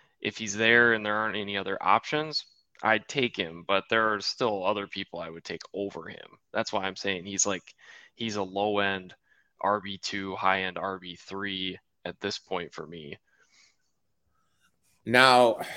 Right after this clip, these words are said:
Speaker 2: are you ready to get blown away?
Speaker 1: <laughs> Always.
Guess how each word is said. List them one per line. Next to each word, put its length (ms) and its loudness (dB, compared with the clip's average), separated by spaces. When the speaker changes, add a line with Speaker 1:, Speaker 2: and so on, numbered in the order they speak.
Speaker 2:
are 80 4
you 180 0
ready 300 6
to 100 0
get 180 4
blown 320 2
away? 360 0
Speaker 1:
<laughs> 200 -16
Always. 560 -2